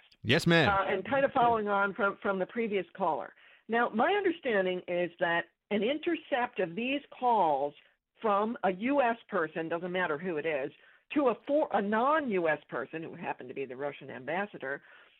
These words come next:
Speaker 2: would be permissible. The actual intercept is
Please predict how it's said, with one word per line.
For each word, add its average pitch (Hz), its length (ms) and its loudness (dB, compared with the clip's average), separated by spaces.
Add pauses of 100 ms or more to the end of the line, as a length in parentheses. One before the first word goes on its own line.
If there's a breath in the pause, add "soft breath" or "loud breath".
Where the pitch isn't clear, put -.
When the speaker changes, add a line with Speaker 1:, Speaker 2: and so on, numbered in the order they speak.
(160 soft breath)
Speaker 2:
would 202 260 0
be 302 340 -2
permissible. 220 680 -2
The 214 100 -2
actual 254 420 -4
intercept 233 960 -4
is 208 220 4